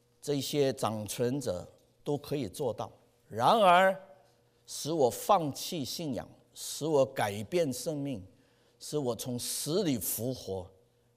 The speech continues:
这一些世人却无人能做到。他结束的时候，他这样说：“耶稣是基督，是永生上帝的儿子，他为罪人而死，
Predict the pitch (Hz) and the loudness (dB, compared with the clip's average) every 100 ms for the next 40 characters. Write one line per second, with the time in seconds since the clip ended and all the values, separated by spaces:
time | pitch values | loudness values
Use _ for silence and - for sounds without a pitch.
0 | _ - 139 123 - 131 123 123 - _ | _ -4 -2 -2 -2 -4 -4 -8 -20 _
1 | _ _ - - - 175 135 107 101 113 | _ _ -8 -4 -2 0 0 -2 -4 -10
2 | - _ - 117 104 104 127 151 117 110 | -16 _ -8 -6 -4 -2 2 4 4 4
3 | 117 123 - _ _ _ - 98 110 - | 2 -4 -10 _ _ _ -8 -6 -6 -4
4 | 110 95 98 - _ _ _ _ _ _ | -4 -4 -6 -10 _ _ _ _ _ _
5 | _ _ - 123 120 147 135 151 120 104 | _ _ -12 -10 -4 -4 -2 -4 -4 -4
6 | 107 113 113 117 107 95 104 101 - _ | -6 -4 -4 -2 -4 -6 -8 -10 -10 _
7 | _ _ _ _ - 127 214 208 208 190 | _ _ _ _ -2 6 8 8 6 4
8 | 185 156 185 165 180 170 180 165 135 131 | 2 2 2 4 4 2 2 4 4 4
9 | 131 240 254 240 202 185 156 - 139 160 | 4 4 6 4 4 4 4 6 6 4
10 | 156 127 185 170 175 - 254 170 151 170 | 2 -2 0 2 0 4 6 8 6 4
11 | 135 165 - 113 | 4 2 -2 -8